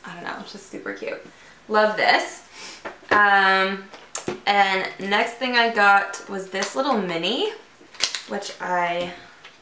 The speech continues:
I love mini everything. Like, and that's one of the best parts about Sephora, right? When you're, like, checking out and they just catch you with all the little minis of everything. So I got a mini ambient lighting powder <laughs> from Hourglass.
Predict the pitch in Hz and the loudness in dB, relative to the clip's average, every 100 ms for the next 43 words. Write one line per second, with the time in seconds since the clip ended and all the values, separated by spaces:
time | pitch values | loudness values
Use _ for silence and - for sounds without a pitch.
0 | - 208 214 254 254 175 170 175 165 160 | -2 0 0 -2 -2 -6 -6 -8 -6 -6
1 | 165 180 190 208 - - - - - - | -8 -6 -6 -8 -10 -14 -16 -18 -20 -20
2 | - 185 180 170 180 214 240 233 156 - | -10 -8 -6 -4 -4 -4 -4 -2 -2 -2
3 | 175 160 - 160 - 165 160 156 160 170 | -4 -6 -4 -6 -4 -8 -6 -2 -2 -4
4 | 170 165 - 170 160 165 160 170 170 156 | -4 -6 -4 -6 -4 0 2 2 -2 -8
5 | - - 165 - - - - 180 170 165 | -10 -14 -12 -12 -8 -6 -4 -6 -4 -4
6 | 165 165 165 160 156 160 190 202 208 233 | -2 -2 -4 -6 -6 -6 -4 -2 0 0
7 | 254 269 277 - - - - - 233 233 | -2 -4 -6 -14 -18 -16 -12 2 6 6
8 | 330 466 330 220 233 233 233 - - 202 | 6 4 4 4 4 4 4 2 -6 0
9 | 196 196 196 190 180 - - 196 220 214 | 0 2 2 2 0 -6 -6 0 2 2
10 | 214 214 - - 330 311 - - 226 208 | 0 0 2 4 4 4 -2 0 2 4
11 | 208 220 208 170 - - | 4 4 4 2 2 -4